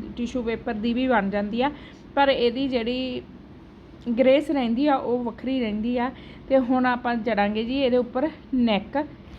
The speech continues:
ਨੈਕ ਨੂੰ ਸਭ ਤੋਂ ਪਹਿਲਾਂ ਸਹੀ ਢੰਗ ਦੇ ਨਾਲ ਅਟੈਚ ਕਰਨ ਦੇ ਲਈ ਅਸੀਂ ਉੱਪਰ ਸਟਿਚ ਕਰ ਦਾਂਗੇ ਇੱਕ ਵੱਡੇ ਵਖੇ ਦੇ ਨਾਲ ਜਿਹੜੀ ਸਿਉਣ ਮਾਰ ਦਾਂਗੇ। ਤੇ ਚੰਗੀ ਤਰ੍ਹਾਂ ਸੈਂਟਰ 'ਚ ਨਿਸ਼ਾਨ ਲਾ ਲੈਣਾ ਤੇ ਪਿੰਨ, ਅਮ,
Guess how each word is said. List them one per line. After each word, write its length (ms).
ਨੈਕ 280
ਨੂੰ 160
ਸਭ 180
ਤੋਂ 120
ਪਹਿਲਾਂ 240
ਸਹੀ 340
ਢੰਗ 240
ਦੇ 140
ਨਾਲ 260
ਅਟੈਚ 280
ਕਰਨ 340
ਦੇ 100
ਲਈ 280
ਅਸੀਂ 240
ਉੱਪਰ 420
ਸਟਿਚ 400
ਕਰ 180
ਦਾਂਗੇ 440
ਇੱਕ 220
ਵੱਡੇ 360
ਵਖੇ 320
ਦੇ 120
ਨਾਲ 280
ਜਿਹੜੀ 260
ਸਿਉਣ 320
ਮਾਰ 220
ਦਾਂਗੇ। 400
ਤੇ 280
ਚੰਗੀ 260
ਤਰ੍ਹਾਂ 320
ਸੈਂਟਰ 340
'ਚ 120
ਨਿਸ਼ਾਨ 480
ਲਾ 140
ਲੈਣਾ 340
ਤੇ 140
ਪਿੰਨ, 420
ਅਮ, 540